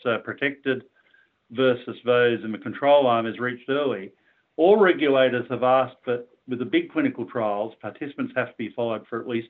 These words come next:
two months. And that's because serious adverse events, if they do manifest, tend to manifest four to six, at most eight weeks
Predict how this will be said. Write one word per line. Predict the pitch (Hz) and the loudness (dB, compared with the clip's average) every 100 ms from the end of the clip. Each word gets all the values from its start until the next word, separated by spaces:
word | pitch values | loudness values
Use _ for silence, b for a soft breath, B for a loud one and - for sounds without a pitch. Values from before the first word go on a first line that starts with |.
| - | -12
two | 113 | -8
months. | 120 113 - - | -4 -6 -8 -16
And | 113 110 b b b b - | -14 -14 b b b b 0
that's | 190 - | 2 2
because | 202 165 143 - | -2 0 0 0
serious | 165 160 139 139 | 2 2 2 4
adverse | 131 127 123 117 117 | 2 2 -2 -2 -6
events, | 110 123 123 - | -6 -4 -6 -12
if | 135 - | -12 -8
they | 117 | -6
do | 117 160 151 | -2 0 0
manifest, | 120 107 - 98 120 _ _ _ _ - | -2 -6 -10 -12 -12 _ _ _ _ -2
tend | 247 233 | 0 2
to | |
manifest | 180 160 131 147 143 - | 4 2 2 -2 -4 -6
four | 151 147 | -4 -4
to | 127 | -4
six, | - 139 - | -6 -8 -8
at | 131 | -6
most | 131 123 - | -4 -2 -2
eight | 123 120 | -2 -4
weeks | 120 120 - | -8 -8 -12